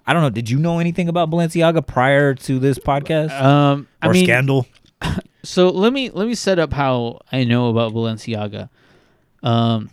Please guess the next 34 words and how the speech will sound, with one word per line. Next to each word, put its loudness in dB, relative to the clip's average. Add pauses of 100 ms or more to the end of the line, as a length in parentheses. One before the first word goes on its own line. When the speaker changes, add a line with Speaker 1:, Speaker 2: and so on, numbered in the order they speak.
(1080)
Speaker 2:
I 0 (100)
love 0
Project -2
Runway, -6
which -6
turns -8
into -8
Making -4
the -6
Cut. -6 (180)
<laughs> -4 (480)
Speaker 1:
Okay. -4 (100)
Speaker 2:
And -2 (480)
the -4
name 2
Balenciaga -2
had -8
come -4
up -4 (220)
in, -10
in -6
those -6 (160)
shows, -2
and -8
when -4
they 0
do, 0
like, -4
their -10
street, -4
they, 2
every 0
season, 4
dude, -2